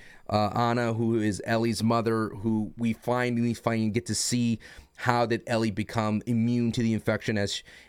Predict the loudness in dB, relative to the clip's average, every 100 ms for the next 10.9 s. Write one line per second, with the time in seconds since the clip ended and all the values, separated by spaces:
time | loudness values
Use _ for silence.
0 | _ _ _ _ -2 0 -2 0 -2 -2
1 | -2 -2 0 0 2 2 2 2 2 2
2 | 2 2 2 0 -2 _ _ _ _ _
3 | _ -2 0 0 -2 -2 0 2 2 2
4 | 2 2 2 -2 0 0 -2 0 0 0
5 | -2 -2 -2 -2 0 0 0 0 0 -2
6 | -4 -2 -4 -2 -6 -6 -20 -20 -4 -2
7 | 0 2 0 0 0 2 2 0 -10 -20
8 | _ _ -2 -2 -2 -4 -4 -6 -8 -2
9 | 0 2 0 2 2 2 -2 -2 0 0
10 | 2 4 4 2 0 0 0 -2 -2